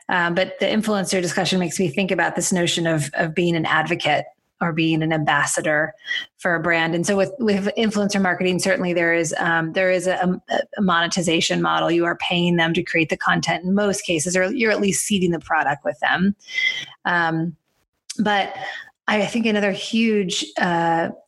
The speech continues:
uh, group of advocates or ambassadors are the executives at companies. And so we get into this whole realm of, of thought leadership and how that doesn't just live on a stage at a conference anymore.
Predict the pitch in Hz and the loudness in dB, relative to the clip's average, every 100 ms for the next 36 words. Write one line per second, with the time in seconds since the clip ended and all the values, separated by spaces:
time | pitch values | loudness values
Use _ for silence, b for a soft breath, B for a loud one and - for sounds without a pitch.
0 | - - 190 180 170 220 185 190 208 202 | -6 0 0 0 0 0 0 2 2 2
1 | 202 185 175 156 - - 170 175 196 - | 0 0 -2 -4 -10 -2 0 2 0 0
2 | 170 165 175 190 160 160 156 151 180 170 | 0 0 0 0 0 0 0 0 0 2
3 | 165 - - 170 160 160 - 170 160 165 | 0 -2 -2 0 2 0 0 0 0 0
4 | 156 202 170 151 170 - - B B B | 0 0 0 0 -2 -6 -8 B B B
5 | _ 180 165 156 - - 175 156 156 165 | _ -2 0 0 -2 -2 0 0 0 0
6 | 156 - - B B - 190 175 170 160 | 0 -4 -8 B B -6 -2 0 0 0
7 | 180 175 180 175 196 - 214 190 175 175 | 0 2 2 0 0 -2 0 0 2 0
8 | 170 170 165 151 - 147 185 170 180 170 | 0 0 -2 -4 -4 -2 -2 0 0 2
9 | 165 - 175 175 - B B B B 190 | 0 2 0 -2 -8 B B B B -2
10 | 185 180 180 196 208 180 - 170 180 165 | 0 0 0 2 2 0 0 0 0 0
11 | 156 - - 175 165 151 156 156 165 160 | -2 -4 0 2 2 0 -2 0 0 0
12 | - 175 175 170 151 151 160 160 151 175 | 0 0 0 -2 -2 0 -2 0 0 0
13 | 185 | -2